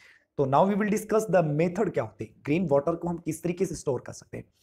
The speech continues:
इन हिल रीजन्स के अंदर अगर हम बात करते हैं तो पीपल क्या करते हैं, डाइवर्जन चैनल बनाते हैं, जैसे गुल्स और कुल्स। ये कौन से होते हैं? We will, uh, see the, this picture। सबसे ज्यादा mostly हमारे देश में जो रेन वाटर हार्वेस्टिंग है वो रूफ वाटर हार्वेस्टिंग सिस्टम है।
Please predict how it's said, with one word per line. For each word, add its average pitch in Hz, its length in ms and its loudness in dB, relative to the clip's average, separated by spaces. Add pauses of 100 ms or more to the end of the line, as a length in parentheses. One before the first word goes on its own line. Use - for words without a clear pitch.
(420)
इन 202 160 0
हिल 208 220 2
रीजन्स 202 320 2
के 185 80 4
अंदर 165 240 2
अगर 160 100 2
हम 151 80 -4
बात 139 260 0
करते 135 180 -4
हैं 165 80 -6
तो 175 60 -2
पीपल 165 360 -2
क्या 147 180 2
करते - 280 -4
हैं, 143 120 -2
डाइवर्जन 139 420 2
चैनल 131 260 0
बनाते 107 320 -12
हैं, 131 60 -10
जैसे 135 140 -4
गुल्स 139 380 -2
और 135 100 2
कुल्स। - 380 -14
ये 143 60 0
कौन 151 260 2
से 190 160 0
होते 175 200 2
हैं? 196 220 -6 (440)
We 165 80 2
will, - 160 0
uh, 147 180 4
see 170 240 -2
the, 143 180 4
this 143 140 -4
picture। - 340 -4 (380)
सबसे 165 300 0
ज्यादा 175 300 6
mostly 165 300 2
हमारे 156 320 0
देश 147 260 0
में 160 80 -2
जो 151 120 4
रेन 143 340 -2
वाटर 131 180 -2
हार्वेस्टिंग 139 560 -6
है 143 80 2
वो 160 160 -2 (100)
रूफ 180 260 0
वाटर 127 440 -2
हार्वेस्टिंग 117 420 -8
सिस्टम - 240 -16
है। 101 140 -14